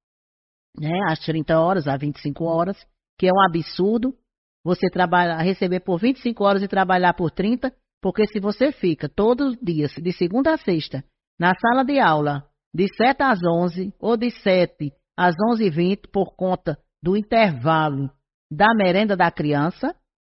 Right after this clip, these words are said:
você tá trabalhando trinta horas e tá recebendo por vinte e cinco. Então é um absurdo isso. Você era pra ou ele adequar o seu salário às trinta, né? Ou ele, você,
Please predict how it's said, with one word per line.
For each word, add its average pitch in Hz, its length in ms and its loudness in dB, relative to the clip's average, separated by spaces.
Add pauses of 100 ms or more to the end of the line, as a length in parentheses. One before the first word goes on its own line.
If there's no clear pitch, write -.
(220)
você 196 320 0
tá 165 140 0
trabalhando 151 580 0
trinta 220 360 0
horas 139 340 0 (520)
e 214 120 -6
tá 240 100 0
recebendo 175 460 0
por 170 140 -4
vinte 208 180 -2
e - 80 -20
cinco. 127 240 -4 (420)
Então 175 240 -2
é 190 100 2
um 202 40 2
absurdo 240 520 -2
isso. 143 220 -2
Você 160 160 -2
era 185 140 2
pra 185 200 -2 (100)
ou 269 280 2
ele 175 220 2
adequar 160 720 -2 (280)
o 160 80 -4
seu 185 240 -2
salário 135 480 -2
às 165 200 -2
trinta, 180 360 -2 (880)
né? 160 160 -2 (320)
Ou 247 240 4
ele, 214 440 0 (640)
você, 190 260 -2